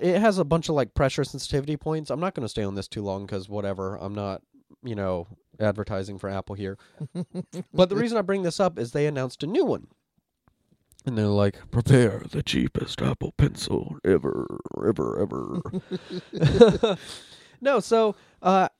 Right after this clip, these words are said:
Speaker 1: Apple recently swapped to Type-C for the iPhones and everything. They're like, "Here's the Type-C Apple Pencil. It's only eighty dollars." So it, like, slides near the end,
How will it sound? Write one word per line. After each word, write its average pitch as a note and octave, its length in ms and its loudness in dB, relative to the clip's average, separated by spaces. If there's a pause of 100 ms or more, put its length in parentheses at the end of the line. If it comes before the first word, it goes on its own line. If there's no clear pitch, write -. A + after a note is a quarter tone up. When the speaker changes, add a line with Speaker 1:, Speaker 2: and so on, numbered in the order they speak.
(160)
Speaker 1:
Apple A3+ 260 4
recently G3+ 380 0
swapped E3+ 400 -2
to E3+ 60 -8
Type-C C#3+ 560 -2
for - 160 -4
the A2+ 80 0
iPhones A#2+ 440 -2
and A2+ 100 -2
everything. A2 480 -4
They're A2+ 140 0
like, A2+ 180 2
"Here's E3 240 2
the A#2+ 120 -2
Type-C E3+ 640 0
Apple C3 320 2
Pencil. A2 360 -4
It's G#2+ 100 -8
only A2 260 -4
eighty C3 220 -2
dollars." G#2+ 480 -2 (340)
So A3 240 4
it, G#3 100 4
like, F3+ 200 2
slides F#3 760 0
near F#3+ 420 2
the G#3+ 180 -6
end, A3+ 420 0